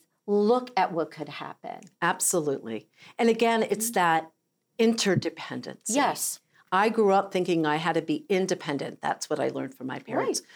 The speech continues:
Speaker 2: But it
Speaker 1: Right.
Speaker 2: wasn't until I really got into my adult years that I realized that that's not what it's about,
Speaker 1: Mm-hmm.
Speaker 2: that we are here to help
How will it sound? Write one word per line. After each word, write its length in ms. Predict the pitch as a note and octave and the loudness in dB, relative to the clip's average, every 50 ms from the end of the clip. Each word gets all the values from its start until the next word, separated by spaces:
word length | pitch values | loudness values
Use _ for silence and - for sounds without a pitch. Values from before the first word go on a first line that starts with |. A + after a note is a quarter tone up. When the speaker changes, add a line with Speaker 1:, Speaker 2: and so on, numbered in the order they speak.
| - - - | -20 -8 -2
Speaker 2:
But 100 | F3 E3 | 2 2
it 40 | F3+ | 2
Speaker 1:
Right. 80 | F#3 E3+ | 4 4
Speaker 2:
wasn't 360 | G3 G#3 - - A3+ A3+ A3+ | 4 4 4 4 4 4 4
until 680 | A3 G#3+ G#3+ - - G3+ F#3 E3+ E3 D#3+ D#3 - - - _ _ _ _ - | 2 2 0 -2 0 2 4 4 4 4 2 0 -2 -6 _ _ _ _ -4
I 140 | D#3+ E3 E3+ E3+ | 0 2 2 2
really 340 | D#3 D#3+ E3 F3+ F3+ F#3 | 2 4 4 4 4 4
got 180 | F3 - D#3+ - | 4 4 2 2
into 280 | A2 D3+ F3 E3 - D#3+ | 2 0 -2 -2 -4 -2
my 120 | D#3 D3+ | -2 0
adult 360 | D3 C#3+ - - D3 D3 D3 F3+ | 0 0 0 2 2 2 2 0
years 340 | E3 D3+ C#3+ D3 C#3+ - | 0 2 2 2 0 0
that 80 | - D3+ | -2 -2
I 80 | D3 D3 | -2 -2
realized 420 | C#3+ D3+ D3+ D3 D3 D3+ D3 - | -2 -2 0 0 0 0 0 0
that 140 | D#3 D#3 - | -2 0 2
that's 320 | F3+ F3+ G3 - - - | 2 0 0 0 -4 -4
not 200 | E3+ C#3 - - | -2 -2 -2 0
what 120 | A#2+ C3+ C#3+ | 0 0 0
it's 160 | C#3+ - - | -2 -6 -8
about, 360 | C#3 - - D3 D#3 A3 A#3 | -8 -4 -2 0 0 0 -2
Speaker 1:
Mm-hmm. 180 | A#3 E4 A4 - _ _ _ _ _ _ _ - | -4 -4 -6 -8 _ _ _ _ _ _ _ 0
Speaker 2:
that 180 | E3+ F3 F3 | 0 0 2
we 200 | F3+ G3+ G#3+ G#3+ F#3+ | 2 2 2 4 4
are 120 | F#3 F3 | 2 2
here 440 | E3 - - - E3+ E3+ E3+ E3+ E3 | 0 -4 -2 0 2 4 4 4 2
to 300 | E3 - - E3+ D#3+ D#3+ | 0 -4 -6 -6 -6 -8
help 440 | D#3 - - D#3+ D#3+ D#3 D3+ - | -8 -6 -2 0 0 0 -2 -4